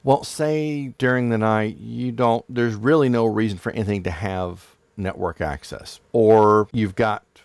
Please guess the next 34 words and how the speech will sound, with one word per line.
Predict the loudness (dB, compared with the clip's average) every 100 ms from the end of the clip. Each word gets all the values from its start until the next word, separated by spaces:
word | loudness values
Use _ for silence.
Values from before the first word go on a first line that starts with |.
| _ -18
your | -16
kids | -8 -6 -4 -4
on | -6
a |
certain | -4 -6
network | -6 -8 -10
and | -10 -8 -8 -6 -6 -6 -8 -12 -8
you | -2
don't | -2 -2
want | -4
them | -4
to | -4
be | -4
using | -4 -2 0
the | 0
network, | -2 -8 -6
say, | -4 -4
after | -8 -10
ten | -8 -8
o'clock | -4 -4 -4
at | -4
night | -4 -4 -6
or | -6 -6
before | -8 -6 -6
seven | -6 -8 -8 -8
in | -10 -8
the |
morning. | -4 -2 -4 -4
And | -6
if | -6
you | -6
put | -8 -4
their | 0
wireless | 2 2 2 -2 -8